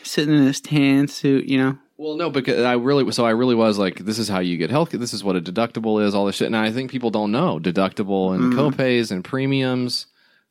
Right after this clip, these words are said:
Speaker 2: um, out-of-pocket maximums, just kind of explaining all this shit. And then there was, like, they had, like, some financial website.
Speaker 1: I have a cavity, J F.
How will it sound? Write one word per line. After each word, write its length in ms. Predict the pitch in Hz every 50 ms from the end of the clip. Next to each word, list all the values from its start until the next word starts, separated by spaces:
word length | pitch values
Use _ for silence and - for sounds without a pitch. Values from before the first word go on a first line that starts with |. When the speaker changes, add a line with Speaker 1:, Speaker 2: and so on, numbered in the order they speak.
| _
Speaker 2:
um, 260 | 80 82 87 85 78
out-of-pocket 540 | 67 71 98 104 98 - 104 98 92 - - -
maximums, 580 | 104 113 117 113 - 127 117 110 107 104 98
just 180 | - 113 - -
kind 120 | 120 110
of 80 | 101 95
explaining 460 | 85 - - - 104 98 98 98 95
all 140 | 95 95 95
this 120 | 92 90
shit. 320 | - - 104 101 101 95 - -
And 120 | 90 98 101
then 200 | 101 98 98 95
there 140 | 95 98
was, 200 | 92 92 92 90
like, 280 | 98 92 87 82 - - -
they 120 | - 95
had, 160 | 101 101 98
like, 160 | 98 92 85 -
some 160 | 104 98 90
financial 600 | - - 95 87 87 92 98 101 - - 90 82
website. 520 | 78 73 76 82 - - 76 64 62 - - - - - - - - _ -
Speaker 1:
I 60 | 156
have 80 | 160 156
a 40 | 139
cavity, 460 | - - 156 156 170 151 131 - -
J 220 | 113 110 110 110 117
F. 280 | 117 131 - - -